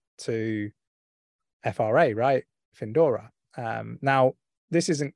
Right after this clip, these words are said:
in my opinion, taking anything away from Findora 'cause they're gonna be on the Ethereum chain, whereas this, uh,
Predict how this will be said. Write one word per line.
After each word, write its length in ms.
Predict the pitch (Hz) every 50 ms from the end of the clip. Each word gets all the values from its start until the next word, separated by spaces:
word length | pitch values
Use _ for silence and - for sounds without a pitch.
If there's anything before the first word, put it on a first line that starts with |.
| _ _ _ _ -
in 100 | 135 127
my 160 | 131 131 127
opinion, 320 | 120 120 131 123 123 117
taking 300 | - 135 123 110 - 120
anything 320 | 120 123 120 117 - 127 117
away 240 | 113 113 113 110
from 400 | 107 - - 117 107 107 107 110 - _ _ _ _ _ _ _
Findora 480 | - 127 113 110 120 117 117 117 110 107
'cause 160 | - 120 107
they're 100 | - 113
gonna 160 | 110 - 110
be 140 | 107 113 107
on 160 | 104 104 101
the 200 | 101 104 101 98
Ethereum 540 | 101 - - 131 123 131 127 123 127 123 120
chain, 540 | 120 - 131 123 123 123 123 117 117 123 117 - - - - - _ _ _
whereas 220 | 131 117 113 104
this, 380 | - 135 123 - - - - -
uh, 300 | - 131 127 120 113 110